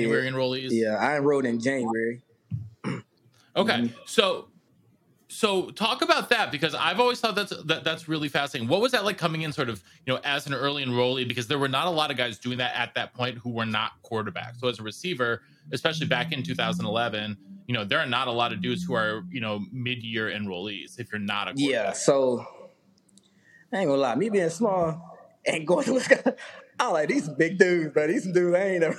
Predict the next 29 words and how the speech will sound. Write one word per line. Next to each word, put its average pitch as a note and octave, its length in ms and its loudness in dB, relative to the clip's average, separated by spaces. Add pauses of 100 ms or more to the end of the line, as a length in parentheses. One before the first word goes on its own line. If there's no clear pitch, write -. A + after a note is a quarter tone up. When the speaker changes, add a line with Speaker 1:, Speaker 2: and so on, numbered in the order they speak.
Speaker 2:
<laughs> - 480 -6
I C4 180 2
ain't A#3 100 2
used G#3 160 0
to F3+ 60 -12
playing G#3+ 280 2
against E3+ 280 -2
a E3 80 -2
guy D3+ 280 -2
in D3 40 -4
high F3 200 0
school. C#3 440 -2
<laughs> - 100 -14 (260)
You F#3 260 0
know G#3 120 6
what F3 180 -2
I G#3 40 -4
mean? F3+ 260 -4 (420)
So G#3+ 200 6
it G#3 100 4
was B3 140 2
just F#3+ 120 2
one F#3+ 180 2
of F3 80 2
those, E3+ 280 2
like, C#3+ 200 0
you G3 60 -10
know, D3 160 0
'cause A#2+ 200 -4